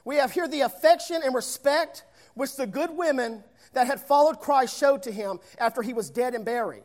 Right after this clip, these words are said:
As soon as e-, ever they could, after the Sabbath was over, they came to the sepulchre to embalm his body, not to take it out of the linen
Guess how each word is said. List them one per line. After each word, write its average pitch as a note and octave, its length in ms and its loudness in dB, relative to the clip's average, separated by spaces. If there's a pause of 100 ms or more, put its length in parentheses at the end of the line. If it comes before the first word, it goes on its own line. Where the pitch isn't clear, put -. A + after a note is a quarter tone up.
(640)
As A3+ 240 2
soon E4 520 -2 (180)
as A3+ 280 6
e-, D#4 440 2
ever C4 280 2
they A3+ 160 -2
could, A3 480 0 (280)
after B3 200 2
the B3+ 120 -4
Sabbath C#4+ 400 0
was C#4 120 -6
over, B3+ 280 4
they A3+ 100 -4
came D4+ 400 -2
to D4+ 100 -8
the C4+ 120 -6
sepulchre B3 560 -4 (180)
to C4 140 -2
embalm A3+ 420 2
his A3+ 180 -6
body, A3 440 -2 (400)
not C4+ 240 2
to E4 80 -8
take D#4+ 240 0
it B3+ 80 0
out D4 180 6
of B3+ 80 4
the C4 80 -2
linen A#3+ 380 -4